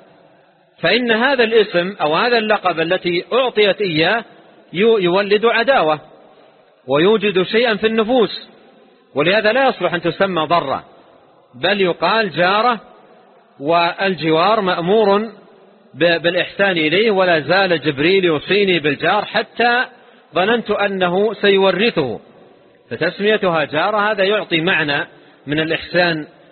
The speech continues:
واللطف وطيب ال-، المعاملة وحسن ال-، العشرة، بخلاف، آه، التسمية التي هي، آه، ضرة، هذا قد يولد في النفوس أشياء وأشياء من سوء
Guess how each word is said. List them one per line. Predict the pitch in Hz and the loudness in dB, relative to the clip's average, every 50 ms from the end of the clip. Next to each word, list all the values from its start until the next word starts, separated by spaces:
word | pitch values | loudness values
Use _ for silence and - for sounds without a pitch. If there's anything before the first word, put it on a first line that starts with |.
| - _ - | -20 _ -4
واللطف | 143 156 151 147 147 180 190 185 - - - - - - _ - | -2 -2 -2 0 0 0 0 -2 -6 -16 -20 -20 -20 -20 _ -10
وطيب | 131 139 147 143 143 139 135 - - 175 180 165 151 | -4 -2 0 0 0 0 -2 -2 0 0 0 0 0
ال-، | 170 151 147 143 143 - - - - - - _ - | -2 -2 -4 -6 -8 -10 -12 -20 -20 -20 -14 _ -6
المعاملة | 151 156 156 - 131 147 170 180 180 175 175 170 156 | -4 -4 -2 -2 0 0 0 0 0 0 0 0 0
وحسن | 139 127 120 - 180 175 - 175 | 0 0 0 -2 -4 -4 -2 -2
ال-، | 170 165 151 147 151 - - - - - - _ _ _ | -2 -2 -2 -4 -8 -12 -20 -20 -20 -20 -20 _ _ _
العشرة، | 143 139 139 131 156 196 196 - 202 185 180 170 165 | -4 -4 -2 0 -2 -2 -2 0 -2 -2 -2 -2 -2
بخلاف، | 196 233 - 262 262 262 269 247 202 214 208 208 214 - - - - - - - - _ - _ _ _ _ | -4 -2 -2 0 0 0 0 0 0 0 0 0 -2 -6 -10 -18 -20 -20 -20 -20 -20 _ -20 _ _ _ _
آه، | - 156 156 151 147 147 - - 147 | 0 0 2 2 0 -2 -4 -6 -8
التسمية | 143 - - - 202 196 - - 180 175 170 156 156 147 | -8 -6 -2 -2 -2 -2 -4 -6 -2 -2 0 0 0 -2
التي | 139 143 170 175 - 165 160 160 | -2 -2 -4 -2 -2 -4 -4 -2
هي، | 170 170 165 160 156 160 - - - - - _ _ _ _ _ - | -2 0 0 0 -2 -4 -6 -14 -20 -20 -20 _ _ _ _ _ -4
آه، | 143 147 143 | -2 -2 -2
ضرة، | 143 131 190 208 180 165 170 196 233 247 220 - | 0 0 0 0 2 2 0 0 0 -2 -4 -6
هذا | 202 220 247 240 180 202 202 220 233 - 233 190 175 165 160 | -2 -2 -2 0 0 0 0 0 -2 -4 -4 -2 -2 -2 0
قد | - - 214 196 | 0 -2 -2 0
يولد | 175 180 170 180 202 196 175 160 156 - | 0 0 2 2 0 0 0 -2 -4 -4
في | - - | -4 -4
النفوس | 170 165 156 151 139 - 170 190 196 175 - | -4 -2 -2 -4 -2 -2 -2 -2 -2 -4 -4
أشياء | - 156 139 - - 147 156 165 175 190 190 - - - - - - - - - | -6 -6 -6 -4 -2 -2 0 0 0 -2 -4 -8 -16 -20 -20 -20 -20 -20 -12 -8
وأشياء | 147 160 175 156 147 - 156 165 170 165 | -2 -2 -2 -2 0 -2 -2 -2 0 -2
من | 151 143 139 | -2 -2 -4
سوء | 131 - - 165 160 165 160 151 151 156 | -4 -2 -2 0 0 2 0 0 0 -2